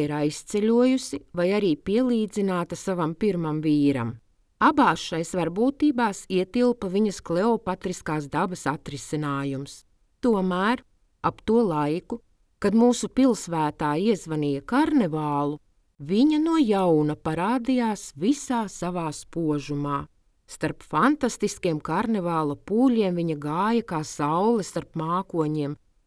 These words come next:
rietēdama un auzdama un zeltīdama viņu malas. Un lūk, pienāca pēdējais vakars,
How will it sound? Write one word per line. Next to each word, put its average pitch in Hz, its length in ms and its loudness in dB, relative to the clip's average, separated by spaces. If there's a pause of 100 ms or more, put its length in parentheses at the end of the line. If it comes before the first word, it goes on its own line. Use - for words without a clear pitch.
(140)
rietēdama 170 840 0
un 147 100 -2
auzdama 185 600 0 (360)
un 147 160 -6
zeltīdama 165 880 -2
viņu 165 240 -2
malas. 147 640 -6 (420)
Un 320 160 6
lūk, 196 460 2 (340)
pienāca 233 560 4
pēdējais 147 800 0
vakars, 240 540 -2